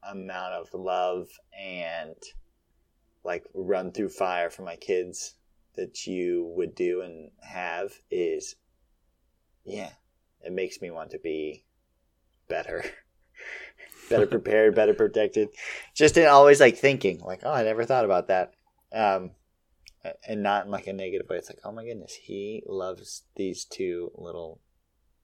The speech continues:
Speaker 1: nuggets so stinking much and would do anything." And that's really, really cool.
Speaker 2: Uh,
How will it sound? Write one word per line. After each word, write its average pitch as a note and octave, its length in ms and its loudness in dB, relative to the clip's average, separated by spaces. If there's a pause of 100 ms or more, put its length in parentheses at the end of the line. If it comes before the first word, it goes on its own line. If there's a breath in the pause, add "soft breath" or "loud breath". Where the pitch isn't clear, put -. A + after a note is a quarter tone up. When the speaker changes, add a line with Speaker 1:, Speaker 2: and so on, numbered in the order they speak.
Speaker 1:
nuggets E2 720 -12 (560)
so - 320 -4
stinking F2 380 -12
much - 380 -16 (800)
and F#2+ 160 -14
would E2+ 100 -10
do E2+ 160 -2
anything." D2+ 400 -12 (960 soft breath)
And F#2+ 120 -12
that's E2+ 220 -10
really, D2+ 260 -8
really C2+ 220 -10
cool. - 260 -16 (1900 loud breath)
Speaker 2:
Uh, - 80 -16